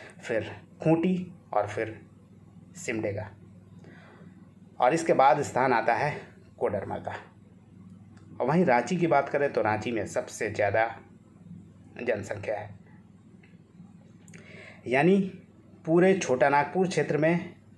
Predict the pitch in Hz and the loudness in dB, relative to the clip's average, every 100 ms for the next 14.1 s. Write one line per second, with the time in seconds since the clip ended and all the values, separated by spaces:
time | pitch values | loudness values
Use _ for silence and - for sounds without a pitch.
0 | - - - - - - - - - - | -20 -20 -20 -20 -20 -20 -20 -20 -20 -20
1 | - - - - - 151 196 170 165 123 | -20 -20 -20 -6 2 6 6 6 4 4
2 | 127 131 160 170 - - - - - - | 2 2 0 -4 -12 -20 -20 -20 -20 -16
3 | 120 120 131 131 - - 127 123 160 170 | -8 -4 0 -2 -2 -2 0 0 -2 -2
4 | 160 117 113 120 117 113 113 120 117 127 | -2 0 0 0 0 2 2 2 -2 -2
5 | 131 165 - - - - - - - - | -4 -6 -14 -20 -20 -20 -20 -20 -20 -20
6 | - - - - 117 110 143 127 135 156 | -20 -20 -20 -4 -2 2 2 4 6 6
7 | 156 151 160 160 165 165 135 131 117 - | 4 2 0 2 2 0 0 -2 -4 -10
8 | - - - - 117 139 156 196 190 110 | -20 -20 -20 -6 0 2 2 -2 -2 -2
9 | 117 120 - - - 120 - 175 165 151 | -2 -4 -6 -10 -2 -2 0 0 2 2
10 | 139 143 - 151 151 123 123 135 - - | 2 0 -4 -6 0 0 0 -4 -6 -14
11 | - - - - - 120 110 117 123 143 | -20 -20 -20 -12 -4 -4 -2 0 2 2
12 | 151 156 - - 113 113 107 110 101 104 | 0 -2 -10 -20 -14 -10 -6 -6 -4 -6
13 | - 117 110 120 127 131 131 127 139 135 | -4 0 2 2 2 0 0 -2 -2 -4